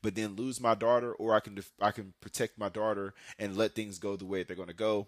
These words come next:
He makes a decision, obviously, to save his daughter, um, and when that happens, um,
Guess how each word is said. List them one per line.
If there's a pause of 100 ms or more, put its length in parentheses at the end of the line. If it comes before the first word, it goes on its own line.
He
makes
a
decision,
obviously,
to
save
his
daughter, (400)
um,
and
when
that
happens,
um,